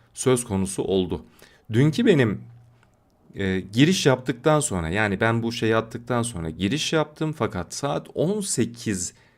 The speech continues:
yirmi sekize kadar girişim stoplu olduğu için eksi yedi dolarlık bir işlem kapandı o. Yani girişim stop oldu. Hiç önemli değil. Tekrar ben yerime geçtim ve saat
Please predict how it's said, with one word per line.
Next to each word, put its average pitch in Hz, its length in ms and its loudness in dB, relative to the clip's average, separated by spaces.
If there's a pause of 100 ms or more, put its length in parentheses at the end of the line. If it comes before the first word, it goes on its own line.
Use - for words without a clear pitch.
(340)
yirmi 151 280 2
sekize 117 500 2
kadar 123 520 -6
girişim 120 380 -4
stoplu 120 420 0
olduğu 107 220 0
için 131 360 -8 (920)
eksi 190 680 4 (1040)
yedi 175 380 2
dolarlık 107 720 0 (540)
bir 196 260 2 (580)
işlem 190 480 -2
kapandı 120 560 4
o. 78 180 -2 (120)
Yani 98 320 -2
girişim 139 440 2
stop 95 400 0
oldu. 78 220 -6 (220)
Hiç - 160 -4
önemli 127 400 2
değil. 107 200 -2
Tekrar 151 460 0
ben 131 100 2
yerime 110 380 2
geçtim 87 420 -2
ve 98 100 2
saat 156 320 0